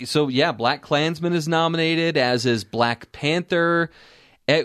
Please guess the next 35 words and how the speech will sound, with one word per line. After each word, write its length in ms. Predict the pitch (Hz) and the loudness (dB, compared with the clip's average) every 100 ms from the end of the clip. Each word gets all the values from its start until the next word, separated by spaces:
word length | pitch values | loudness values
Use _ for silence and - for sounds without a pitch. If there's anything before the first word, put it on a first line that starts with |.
| - | -2
Black 300 | 117 185 226 | 0 0 0
Panther 240 | 226 262 208 | -2 0 -2
could 200 | - 214 | -2 -2
become 300 | 233 226 208 | 0 0 0
the 60 | |
first 520 | 180 - 202 233 - - | -4 0 2 2 0 -8
superhero 840 | - - 247 233 196 170 170 165 | -6 -4 -2 0 2 2 2 2
movie 500 | 160 180 185 147 139 | 2 2 4 2 2
to 180 | 135 147 | 0 0
win 460 | 127 127 147 156 139 | 2 2 2 0 -2
Best 400 | 107 120 - - | 0 0 -2 -4
Picture. 340 | 202 - - | -4 -4 -12
Could 220 | - 117 | -10 -6
you 80 | 190 | -2
imagine 420 | 202 107 123 156 | -2 -4 -4 -2
that? 180 | 208 294 | -2 0
We've 180 | 185 - | 0 0
come 240 | 190 175 | -2 -2
such 380 | - - 190 - | -2 0 0 -2
a 120 | 175 185 | -2 0
long 460 | 170 123 135 160 | 2 4 4 2
way. 480 | 175 254 294 143 104 - - - - - | 0 2 2 0 -4 -20 -20 -20 -20 -10
Spider-Man 680 | - 175 190 208 202 202 | -2 2 2 2 2 2
Into 220 | 190 180 160 | 2 0 -2
the 120 | 131 | -2
Spider-Verse 880 | - - 175 214 233 202 202 233 - | -2 0 0 2 0 2 2 2 0
could 240 | 220 202 | 0 0
take 260 | - 190 185 | 0 -2 0
home 240 | 196 190 | 0 0
the 160 | 185 180 | 2 2
Oscar 420 | 170 180 - 196 | 4 0 -2 -4
for 160 | 202 185 | 0 -2
Best 340 | 135 135 135 | 0 0 0
Animated 560 | 135 131 131 127 127 117 | 0 2 2 2 0 -2
Feature. 680 | - 131 143 - 175 262 | -2 0 0 0 0 -2